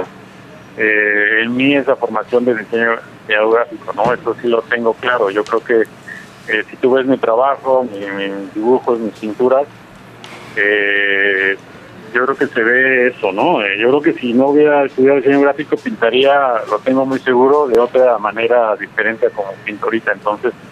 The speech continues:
este, de todo se aprende y yo estoy muy, este,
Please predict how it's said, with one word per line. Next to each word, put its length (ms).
este, 320
de 120
todo 280
se 80
aprende 560
y 680
yo 100
estoy 220
muy, 400
este, 840